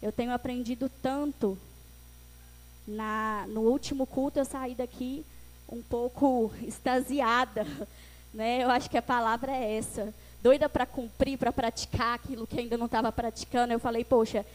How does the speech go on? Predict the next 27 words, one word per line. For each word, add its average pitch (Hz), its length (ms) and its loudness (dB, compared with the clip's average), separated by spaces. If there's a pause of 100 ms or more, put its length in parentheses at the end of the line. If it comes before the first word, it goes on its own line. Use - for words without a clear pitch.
(200)
essas 240 400 0
palavras 226 480 0
de 233 100 -8
confronto 262 600 0
são 269 200 -4
as 269 140 0
melhores", 220 640 4 (340)
porque - 280 -6
algo 262 760 6 (180)
acontece 247 760 0
ali 233 100 -4
no 233 100 -2
nosso 226 340 0
interior. 214 600 6 (300)
E 214 80 6
a 220 40 8
gente 226 320 0
vê 220 280 4
que 262 200 -4
é 226 140 0
nesses 269 500 2
momentos 254 420 0
que - 80 2
a 262 40 6
gente 254 240 -4
cresce. 226 540 -2 (360)
Amém? 240 540 2